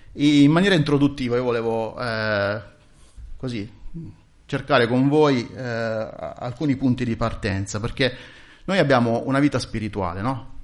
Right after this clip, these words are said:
Tutti noi che siamo credenti sappiamo di avere una vita spirituale e abbiamo del-, dei privilegi a causa di questo,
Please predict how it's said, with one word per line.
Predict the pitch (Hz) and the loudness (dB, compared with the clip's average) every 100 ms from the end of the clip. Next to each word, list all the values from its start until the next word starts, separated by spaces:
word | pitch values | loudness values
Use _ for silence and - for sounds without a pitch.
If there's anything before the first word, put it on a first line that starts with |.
| - | -14
Tutti | - - 127 | -14 -6 -4
noi | 120 | -2
che | 110 | -4
siamo | - 123 110 110 107 104 - | -6 -4 -4 -2 -4 -6 -8
credenti | 123 127 135 127 | -4 0 0 -2
sappiamo | 123 - 147 131 | -6 -2 -2 0
di | 117 | 0
avere | 117 117 | 0 0
una | 113 | 0
vita | 117 113 | 0 4
spirituale | - 117 107 104 95 95 - - - - | 6 6 2 -2 -2 -4 -8 -10 -10 -2
e | 151 | 0
abbiamo | 170 185 127 113 110 | 2 2 2 0 -2
del-, | 120 131 127 127 | 0 2 2 2
dei | 127 | 0
privilegi | 123 123 120 147 117 98 92 101 | 0 0 2 4 2 0 -6 -8
a | 110 | -8
causa | - 107 104 | -6 -4 -4
di | 101 | -4
questo, | 101 95 - - 165 160 | -4 -6 -8 -6 -8 -8